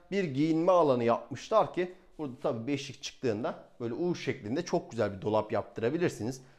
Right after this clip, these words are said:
Ortaya da böyle küçük bir berjer konulabilir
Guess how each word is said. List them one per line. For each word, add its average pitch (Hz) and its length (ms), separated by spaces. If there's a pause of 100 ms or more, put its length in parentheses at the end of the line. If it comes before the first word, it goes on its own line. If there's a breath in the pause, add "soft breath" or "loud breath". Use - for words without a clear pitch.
(140)
Ortaya 117 420
da 151 240 (140)
böyle 127 140
küçük 151 280
bir 110 180
berjer 113 480
konulabilir 98 540